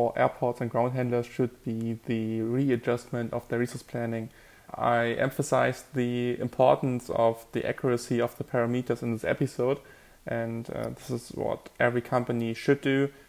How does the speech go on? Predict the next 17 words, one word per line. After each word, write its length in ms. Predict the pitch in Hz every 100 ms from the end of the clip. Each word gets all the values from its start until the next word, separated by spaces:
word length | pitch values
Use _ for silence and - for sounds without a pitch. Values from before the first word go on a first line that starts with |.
| _
And 400 | 127 117 117 117
please 220 | - 135 131 -
don't 160 | 127
hesitate 580 | 135 131 131 - 127 123
to 100 | -
also 440 | 120 117 120 - 120
consult 580 | - 123 - 120 120 120
your 160 | 117
stakeholders, 760 | 113 139 147 139 117 113 113 -
your 360 | 110 110 107
airlines 720 | - 120 117 113 113 113 113 -
and 300 | 113 107 110
your 80 |
partners 640 | - 123 117 113 113 110 - -
to, 280 | 117 107 107 - - - - - -
uh, 220 | - - - - -
yeah, 180 | -